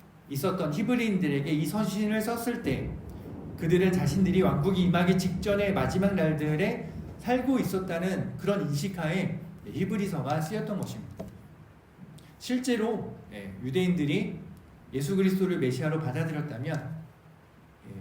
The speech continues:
성경의 약속들이, 예언들이 모두 성취되고, 예,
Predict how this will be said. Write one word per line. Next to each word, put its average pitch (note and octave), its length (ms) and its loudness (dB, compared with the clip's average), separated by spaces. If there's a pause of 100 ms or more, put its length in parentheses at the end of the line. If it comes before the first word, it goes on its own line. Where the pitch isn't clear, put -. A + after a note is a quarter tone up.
(480)
성경의 A3+ 440 -2
약속들이, F3 920 -2 (180)
예언들이 E3+ 500 0
모두 D3 280 -2
성취되고, F#3 680 -4 (440)
예, A2 40 -16